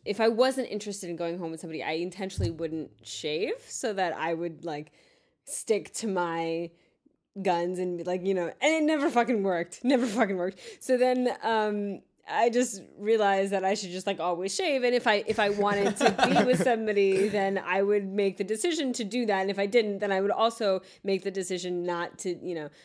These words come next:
Speaker 1: um, to, to be with somebody. Um, so I don't use that as an excuse anymore.
Speaker 2: Yep.
Speaker 1: I don't.
Speaker 2: I, I
Speaker 1: And
Speaker 2: knew
Speaker 1: so,
Speaker 2: a
Speaker 1: yeah,
Speaker 2: girl who
Speaker 1: so
Speaker 2: did the
Speaker 1: I,
Speaker 2: same
Speaker 1: I
Speaker 2: thing.
Speaker 1: always, yeah, I'm, I'm always <laughs> prepared.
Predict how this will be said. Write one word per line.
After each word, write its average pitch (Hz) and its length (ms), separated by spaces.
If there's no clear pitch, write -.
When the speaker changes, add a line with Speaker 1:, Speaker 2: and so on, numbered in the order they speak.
Speaker 1:
um, 156 400
to, 175 240
to 196 100
be 220 140
with 233 120
somebody. 160 380
Um, 190 380
so - 260
I 202 140
don't 202 380
use 185 200
that 175 140
as 165 140
an 165 80
excuse 139 520
anymore. 67 380
Speaker 2:
Yep. 107 160
Speaker 1:
I - 80
don't. - 400
Speaker 2:
I, 135 300
I 131 100
Speaker 1:
And 135 100
Speaker 2:
knew 190 60
Speaker 1:
so, - 40
Speaker 2:
a 226 40
Speaker 1:
yeah, 214 100
Speaker 2:
girl 185 80
who - 60
Speaker 1:
so 208 60
Speaker 2:
did 208 60
the 208 60
Speaker 1:
I, 214 80
Speaker 2:
same 196 120
Speaker 1:
I 214 60
Speaker 2:
thing. 208 80
Speaker 1:
always, 196 520
yeah, 165 340
I'm, 190 260
I'm 190 280
always 240 480
<laughs> - 60
prepared. 208 760